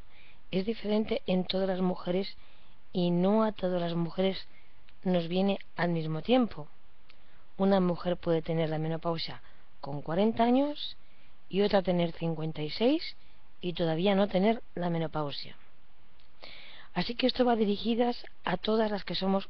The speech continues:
mujeres. En primer lugar, os aconsejaría que durante el máximo tiempo que podáis, siempre tengáis en vuestra alimentación lo que son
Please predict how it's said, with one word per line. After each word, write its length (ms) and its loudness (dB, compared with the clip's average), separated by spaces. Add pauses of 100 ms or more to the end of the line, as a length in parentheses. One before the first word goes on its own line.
(120)
mujeres. 760 -2 (2000)
En 120 8
primer 300 8
lugar, 400 10 (580)
os 160 0
aconsejaría 840 2 (720)
que 360 2 (100)
durante 640 4
el 80 4
máximo 540 2
tiempo 460 2
que 140 -2
podáis, 520 0 (500)
siempre 460 0
tengáis 460 2
en 140 2
vuestra 280 -2
alimentación 800 2 (1120)
lo 100 -2
que 120 0
son 340 4